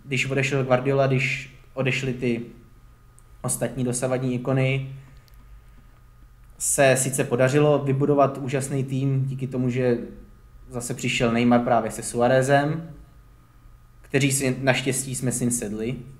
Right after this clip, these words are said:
evidentně po všech stránkách. Pak ale skončil, eh, Zubizarreta, sportovní ředitel, myslím, že to byl leden dva tisíce patnáct, právě v té treblové sezóně.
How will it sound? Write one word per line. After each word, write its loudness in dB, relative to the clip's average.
evidentně -4
po -8
všech -8
stránkách. -2
Pak 2
ale 6
skončil, 0
eh, -18
Zubizarreta, 2
sportovní -4
ředitel, 2
myslím, -6
že -2
to -2
byl 2
leden 4
dva 2
tisíce -6
patnáct, 0
právě 2
v -8
té -6
treblové -4
sezóně. -2